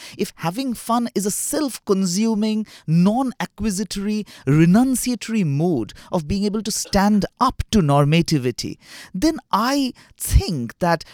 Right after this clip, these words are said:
while fun, the mode of having fun would always be contingent, but, uh, there would be, I will, I'll have a lot of, I'll pin a lot of hope on the modes in which certain, uh, centralized, top-down modes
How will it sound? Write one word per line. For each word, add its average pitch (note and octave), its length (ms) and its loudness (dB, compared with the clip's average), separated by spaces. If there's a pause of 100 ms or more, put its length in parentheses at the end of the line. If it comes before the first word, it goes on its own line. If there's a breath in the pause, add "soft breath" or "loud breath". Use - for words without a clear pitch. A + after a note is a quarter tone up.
(100)
while G3+ 400 -2
fun, G#3 440 -6
the D3+ 120 -2
mode F3 300 2
of D4 80 -4
having F3+ 260 -2
fun F3 180 -4
would D3+ 100 -4
always C#3 260 -2
be C#3+ 120 -4
contingent, A#2+ 680 -6 (260 loud breath)
but, A3+ 280 0 (180 loud breath)
uh, D3 140 2
there B3+ 240 -4
would A#3 200 -2
be, C4 100 0
I B3+ 80 -2
will, C#4+ 220 -4
I'll C#4 200 -2
have C4+ 240 -4
a D4 40 0
lot G#3 260 -2
of, - 80 -6
I'll C4 100 -2 (180)
pin E4+ 280 2
a G#3+ 80 0
lot F#3 240 -2
of G3 100 -8
hope - 480 -2 (240 loud breath)
on G3+ 420 4 (220 loud breath)
the F3 120 4
modes G3 680 2
in F3+ 260 -2
which F#3+ 300 2 (180 loud breath)
certain, G3 640 0 (180 loud breath)
uh, D3+ 180 4 (220)
centralized, G#3+ 1080 0 (120)
top-down G#3+ 760 2
modes F3 400 2